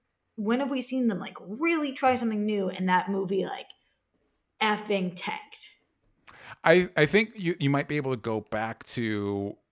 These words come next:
Speaker 2: back in the day before it was only, like, three I Ps that they made, like, y-
Speaker 1: Mm-hmm.
Speaker 2: something like The Last Starfighter. But even, like, Last Starfighter, I don't think it did well in theaters. And that, and that's truly, it's not a new iteration of the same I P. It's a whole new thing.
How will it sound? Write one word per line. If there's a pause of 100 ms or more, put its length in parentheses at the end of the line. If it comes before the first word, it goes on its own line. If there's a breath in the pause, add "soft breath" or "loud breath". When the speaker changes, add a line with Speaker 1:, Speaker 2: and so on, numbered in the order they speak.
(1200)
Speaker 2:
back
in
the
day
before
it
was
only,
like,
three
I
Ps
that
they
made,
like,
y-
Speaker 1:
Mm-hmm.
Speaker 2:
something
like
The
Last
Starfighter.
But
even,
like,
Last
Starfighter,
I
don't
think
it
did
well
in
theaters.
And
that,
and
that's
truly, (300 loud breath)
it's
not
a
new
iteration
of
the
same
I
P.
It's
a
whole
new
thing.